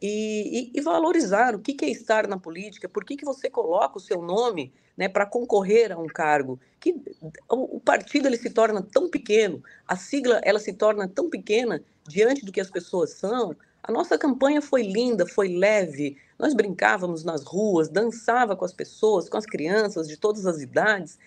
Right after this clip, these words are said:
ela foi contagiante, ela foi, a cada dia ela foi encorpando, a cada dia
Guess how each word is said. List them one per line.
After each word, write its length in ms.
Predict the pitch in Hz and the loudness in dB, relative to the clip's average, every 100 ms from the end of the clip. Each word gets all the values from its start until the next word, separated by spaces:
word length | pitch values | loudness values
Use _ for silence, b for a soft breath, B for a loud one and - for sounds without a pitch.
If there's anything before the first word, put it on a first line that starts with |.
| b - | b -4
ela 180 | 269 | -4
foi 180 | 269 262 | 0 0
contagiante, 960 | 262 233 226 226 185 147 175 220 202 196 | 4 2 4 0 2 0 4 4 2 -2
ela 120 | 185 | 0
foi, 220 | 208 240 B B | 2 2 B B
a 80 | - | -4
cada 260 | - 320 262 | 0 2 2
dia 280 | 175 226 247 | 0 0 2
ela 120 | 226 | 2
foi 180 | 226 220 | 0 -2
encorpando, 600 | 196 160 - 226 240 196 | -2 -4 2 2 2 -2
a 40 | |
cada 240 | 247 233 | -2 -2
dia 300 | 196 226 269 | -2 0 0